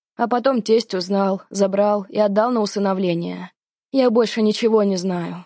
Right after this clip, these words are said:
Дай мне шанс. Приди ты ко мне два года назад, спроси, сука, у меня что делать? Я бы тебя озолотил. Но ты Тасе шанса не оставил, уебок. И у тебя шанса тоже не будет.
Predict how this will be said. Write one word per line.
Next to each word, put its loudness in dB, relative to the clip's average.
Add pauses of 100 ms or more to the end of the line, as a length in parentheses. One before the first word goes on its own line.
(140)
Дай 0
мне 2
шанс. -6 (760)
Приди 0
ты -4
ко -6
мне -4
два 0
года 0
назад, -6
спроси, -4
сука, -6
у 0
меня 4
что -8
делать? -4 (300)
Я 2
бы -4
тебя -2
озолотил. -6 (580)
Но 0
ты -4
Тасе -4
шанса -8
не -6
оставил, -6
уебок. -10 (260)
И -2
у 2
тебя -2
шанса -12 (120)
тоже 0
не -4
будет. -10